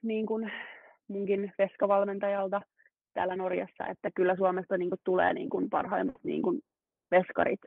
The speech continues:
ja niin kuin taktisesti ja tälleen, että, että tota, ehkä niin kuin tavoitteena on se oman pääkopan kuntoon laittaminen täällä ja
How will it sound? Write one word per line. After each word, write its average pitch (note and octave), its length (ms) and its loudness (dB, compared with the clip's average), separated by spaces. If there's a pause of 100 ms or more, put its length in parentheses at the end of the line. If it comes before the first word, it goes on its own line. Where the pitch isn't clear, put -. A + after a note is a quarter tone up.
(120)
ja F3+ 100 0
niin F3 140 2
kuin - 100 -4
taktisesti - 560 -4
ja F3+ 100 2
tälleen, - 360 -2
että, G3 220 -4 (1300)
että G3 220 0
tota, - 360 0 (180)
ehkä G3+ 240 4
niin G#3+ 220 8
kuin F#3+ 340 6
tavoitteena F3+ 560 4
on F3 120 2
se F#3+ 80 2
oman F#3 300 4
pääkopan F3 560 0 (380)
kuntoon F3 380 0
laittaminen - 580 -6
täällä - 360 -6
ja - 160 -6